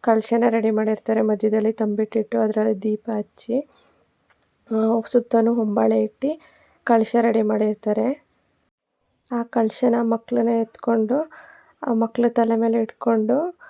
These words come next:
ಪ್ರತಿಯೊಂದು ಮನೆಯಿಂದನೂ ಎಲ್ಲ ಮಕ್ಳನ್ನೂ ಕರ್ಕೊಂಡ್ ಬಂದು ಇಲ್ಲಿ ದೇವಸ್ಥಾನದ ಹತ್ರ ಈ ಕಟ್ಟೆ ಹತ್ರ ಮೂರು ಸುತ್ತು ಸುತ್ತಿಸ್ತಾರೆ. ಇದೇ ಈ ಹಬ್ಬದ ವಿಶೇಷ.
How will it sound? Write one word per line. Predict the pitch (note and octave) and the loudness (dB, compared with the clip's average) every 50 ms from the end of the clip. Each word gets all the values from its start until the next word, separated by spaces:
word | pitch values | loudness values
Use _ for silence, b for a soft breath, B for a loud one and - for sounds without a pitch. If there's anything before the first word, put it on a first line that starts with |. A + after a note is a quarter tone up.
| B B B B B _ _ | B B B B B _ _
ಪ್ರತಿಯೊಂದು | - A#3+ A3+ A3+ - _ - - A#3+ A#3+ A#3 A#3 A#3 A3+ A#3+ B3 | 0 2 2 0 -2 _ -2 2 4 4 4 4 2 2 2 2
ಮನೆಯಿಂದನೂ | A#3+ A#3+ A#3 A3 A3+ A3+ A3 A3 A3 A3+ A3+ A#3+ | 2 2 2 2 2 0 0 0 0 0 2 2
ಎಲ್ಲ | C4 B3+ A3+ A3 A3 A3 A3+ | 2 2 2 0 0 0 0
ಮಕ್ಳನ್ನೂ | A#3 A3+ A3+ A3+ - - A#3+ A3+ A#3 A#3 | 0 0 -2 -4 -4 -2 -2 -2 -2 0
ಕರ್ಕೊಂಡ್ | - A#3 A3 - - - A3+ A3 A3 G#3+ | -2 -2 -2 -2 -4 -4 -2 -2 -2 0
ಬಂದು | A3+ G#3+ A3 G#3+ B3+ C#4+ D#4+ | -2 -2 -2 0 -2 -2 0
ಇಲ್ಲಿ | D4 C4 B3+ B3 B3 A#3+ A#3 | 0 0 0 0 0 0 2
ದೇವಸ್ಥಾನದ | A#3 A3+ A3+ A3+ A3 - - A3+ A3 A3 | 0 0 0 -2 -4 -6 -6 -4 -4 -4
ಹತ್ರ | A3 G#3+ - - | -4 -4 -4 -4
ಈ | A#3+ A#3+ | -4 -2
ಕಟ್ಟೆ | - - A3 A3 - A3+ | -2 -4 -6 -4 -4 -4
ಹತ್ರ | A3 G#3+ - - B3 | -4 -4 -4 -6 -4
ಮೂರು | B3 A3+ A3 A3 A3 A3 | -4 -2 -2 -4 -6 -6
ಸುತ್ತು | - - A#3+ A3+ - A#3+ A#3+ | -6 -8 -8 -6 -4 -4 -4
ಸುತ್ತಿಸ್ತಾರೆ. | A#3+ - - A#3+ _ - A#3 G#3+ - - - A#3 G#3+ G#3+ A3 A3 B3 C#4 B B B B B B B B B _ _ _ _ _ _ _ _ _ _ _ _ _ _ _ _ _ _ _ _ _ _ _ _ _ _ _ - | -4 -4 -8 -12 _ -6 -6 -6 -6 -8 -8 -6 -4 -2 -2 -4 -4 -6 B B B B B B B B B _ _ _ _ _ _ _ _ _ _ _ _ _ _ _ _ _ _ _ _ _ _ _ _ _ _ _ -4
ಇದೇ | B3 A3+ A3 - B3 B3+ B3+ A#3+ | -2 -2 2 4 4 6 6 4
ಈ | |
ಹಬ್ಬದ | A3+ A3 A3 G3+ A#3 A#3 A3+ - - | 2 0 -2 -2 -2 -2 -2 -2 -4
ವಿಶೇಷ. | A3+ A3 - - A#3 A3 G#3 - - | -4 -4 -4 -4 -4 -4 -4 -6 -6